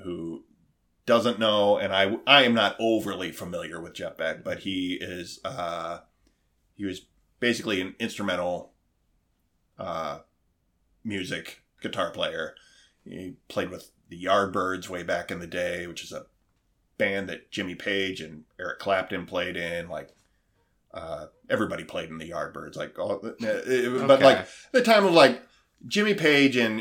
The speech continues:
Speaker 1: and Clapton and, and Jimi Hendrix, who were kinda, like, inventing sound. I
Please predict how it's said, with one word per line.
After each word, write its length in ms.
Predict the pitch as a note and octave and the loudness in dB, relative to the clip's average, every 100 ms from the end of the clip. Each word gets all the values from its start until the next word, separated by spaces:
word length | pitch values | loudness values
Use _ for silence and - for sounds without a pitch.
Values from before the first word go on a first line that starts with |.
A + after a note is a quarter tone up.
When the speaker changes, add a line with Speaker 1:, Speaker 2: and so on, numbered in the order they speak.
| A#2+ | -2
Speaker 1:
and 160 | A2 | -2
Clapton 600 | - B2 A2+ - A2+ A2 G#2+ | 4 6 6 4 2 0 0
and, 460 | G#2 G2 F#2+ F#2+ - _ _ B2 | -2 -4 -6 -10 -16 _ _ -14
and 260 | F#2+ F2+ | -12 -12
Jimi 320 | F2+ C3 A#2+ G2+ | -2 0 0 0
Hendrix, 460 | A2 G2+ F#2 - | -2 -2 -2 -4
who 100 | G2 | -6
were 120 | F2+ | -6
kinda, 240 | - A2+ G2 | -4 -4 0
like, 240 | F2+ - _ _ _ _ | -2 -2 _ _ _ _
inventing 520 | G2+ F#2 G#2+ G#2 G2 F2+ | -12 -6 -4 -2 -6 -8
sound. 320 | G2 F#2 F#2+ | -4 -2 2
I 240 | G#2 G#2 | 2 0